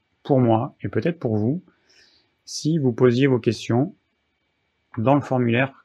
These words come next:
que j'ai fait, voilà, pour. Bon, la première question,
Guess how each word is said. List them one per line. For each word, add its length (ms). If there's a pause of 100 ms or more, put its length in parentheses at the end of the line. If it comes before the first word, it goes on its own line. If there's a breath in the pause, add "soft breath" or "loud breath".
que 80
j'ai 160
fait, 300 (420)
voilà, 300
pour. 300 (1160 loud breath)
Bon, 220
la 160
première 260
question, 560